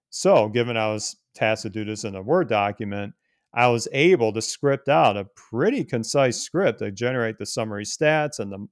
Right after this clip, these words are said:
the linear model fits, and do this for each biomarker in my data set, have a very polished looking table.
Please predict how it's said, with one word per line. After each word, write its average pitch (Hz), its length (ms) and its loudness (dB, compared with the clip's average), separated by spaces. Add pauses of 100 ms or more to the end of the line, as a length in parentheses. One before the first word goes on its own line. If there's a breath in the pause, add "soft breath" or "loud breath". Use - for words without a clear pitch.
(160)
the 101 280 -8
linear 107 340 -6
model 135 600 0
fits, 120 460 -4 (680)
and 117 160 0
do 151 160 6
this 135 160 4
for 120 180 -6
each 156 280 -2
biomarker 123 720 4
in 107 60 -4
my 104 160 -2
data 135 320 0
set, 104 300 -4
have 110 180 -4
a 95 80 -8 (160)
very 151 340 4
polished 131 540 0
looking 117 260 -4
table. 92 640 -4